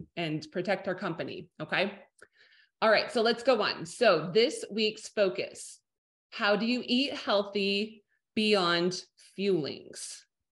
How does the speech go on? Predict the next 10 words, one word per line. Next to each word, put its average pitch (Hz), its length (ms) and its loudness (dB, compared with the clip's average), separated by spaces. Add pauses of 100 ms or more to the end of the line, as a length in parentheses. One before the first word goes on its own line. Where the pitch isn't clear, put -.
(300)
Okay, 190 540 2 (800)
Heather, 156 560 -2 (260)
what's 180 180 -8
some 202 120 -4
of 202 80 0
your 175 120 2
thoughts 151 460 -6
about 123 320 -6
this - 220 -10
topic? - 440 -10